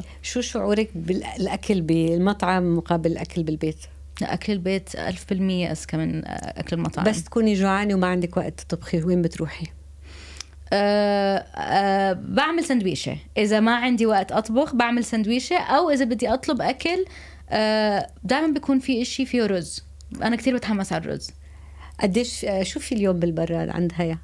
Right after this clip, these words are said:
Speaker 2: مم.
Speaker 1: برادك
Speaker 2: آه.
Speaker 1: أنت، مش براد الشغل.
Speaker 2: آه، آه. آه، في، آم،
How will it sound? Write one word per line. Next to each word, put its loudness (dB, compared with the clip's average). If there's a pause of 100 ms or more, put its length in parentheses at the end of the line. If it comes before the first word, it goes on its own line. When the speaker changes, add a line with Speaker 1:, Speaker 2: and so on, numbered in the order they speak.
(140)
Speaker 2:
مم. 6 (140)
Speaker 1:
برادك 6
Speaker 2:
آه. 4
Speaker 1:
أنت، 2
مش 0
براد 4
الشغل. -2 (160)
Speaker 2:
آه، 2
آه. 4 (340)
آه، 6
في، 2
آم، 0